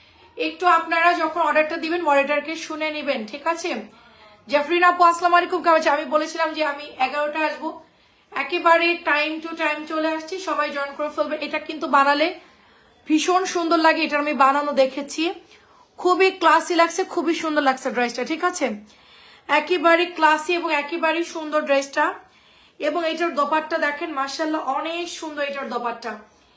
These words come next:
ঠিক আছে? দোপাট্টা দেখেন, খুবই বিউটিফুল একটা দোপাট্টা,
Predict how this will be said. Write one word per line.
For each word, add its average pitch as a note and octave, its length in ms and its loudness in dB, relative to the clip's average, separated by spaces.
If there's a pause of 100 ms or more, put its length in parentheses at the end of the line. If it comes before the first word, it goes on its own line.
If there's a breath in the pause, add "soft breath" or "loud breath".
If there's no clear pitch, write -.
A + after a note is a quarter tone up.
(180 soft breath)
ঠিক D#4+ 180 -4
আছে? E4+ 200 2
দোপাট্টা D#4 380 0
দেখেন, C4 340 -4
খুবই E4+ 400 -2
বিউটিফুল D#4 480 -6
একটা C#4 220 -8
দোপাট্টা, C#4+ 600 0